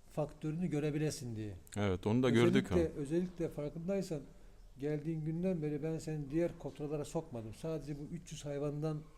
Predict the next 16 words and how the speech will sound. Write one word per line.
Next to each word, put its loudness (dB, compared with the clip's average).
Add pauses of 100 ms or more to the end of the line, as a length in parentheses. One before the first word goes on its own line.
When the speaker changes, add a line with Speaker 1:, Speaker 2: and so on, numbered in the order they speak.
Speaker 1:
seni -4 (500)
adeta -4
sorumlu -4
yapmıştım. -6
Speaker 2:
Evet 0
abi. -2 (840)
Speaker 1:
Bir, -12
buyur. -6 (280)
Speaker 2:
Evet, 6
bir 2
de, 12 (180)
e, 8
Mithat 8
abinin 10
son 6
zamanlarda 10